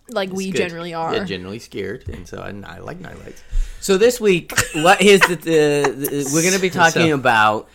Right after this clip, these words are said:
Speaker 2: the topic is, um,
Speaker 3: the, the
Speaker 2: would
Speaker 3: topic.
Speaker 2: anyone do Aikido if they knew what it was actually about?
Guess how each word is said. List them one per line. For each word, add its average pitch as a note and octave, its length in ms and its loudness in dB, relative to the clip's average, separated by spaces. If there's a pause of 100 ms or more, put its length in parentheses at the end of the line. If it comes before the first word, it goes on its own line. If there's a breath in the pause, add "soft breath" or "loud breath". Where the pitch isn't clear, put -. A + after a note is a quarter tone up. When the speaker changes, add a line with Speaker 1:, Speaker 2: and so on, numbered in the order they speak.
(160 soft breath)
Speaker 2:
the A#2 120 -4
topic - 560 -8
is, G2 420 -4
um, F#2 340 -8
Speaker 3:
the, G2 220 -10
the - 40 -8
Speaker 2:
would D#3+ 240 0
Speaker 3:
topic. - 120 -12
Speaker 2:
anyone C#3 440 -8
do A2+ 180 -8
Aikido G#2+ 580 -8 (100)
if G#2 240 -8
they G2+ 140 -12
knew G2 240 -8
what F#2+ 160 -6
it F2+ 80 -16
was F2+ 140 -14
actually E2+ 420 -16
about? - 260 -20